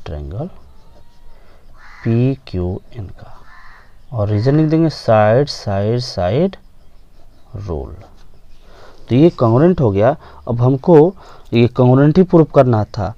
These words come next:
तो ये हो गया congruent। लेकिन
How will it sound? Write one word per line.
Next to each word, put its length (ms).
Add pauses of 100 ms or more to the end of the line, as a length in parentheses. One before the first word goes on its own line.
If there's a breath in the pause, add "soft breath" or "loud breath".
(220 soft breath)
तो 80
ये 80
हो 200
गया 260 (640 soft breath)
congruent। 580
लेकिन 520